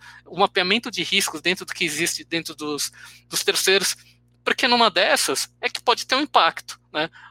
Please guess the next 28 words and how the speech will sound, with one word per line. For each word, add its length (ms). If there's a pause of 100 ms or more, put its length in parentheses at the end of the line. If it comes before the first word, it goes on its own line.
Ou 140
você 300
ia 100
gostar, 600
achar 340
legal, 300
ficar 220
lá 80
e 60
comprar 400
um 100
carro 340
elétrico, 540 (340)
né? 200 (240)
Super 280
bacana, 600 (280)
falar, 220
"Sou 180
sustentável", 800 (600)
pra 100
alguém, 220 (340)
um 80
vizinho 340
seu, 320 (540)
virar 220
e 40
falar 180
assim, 260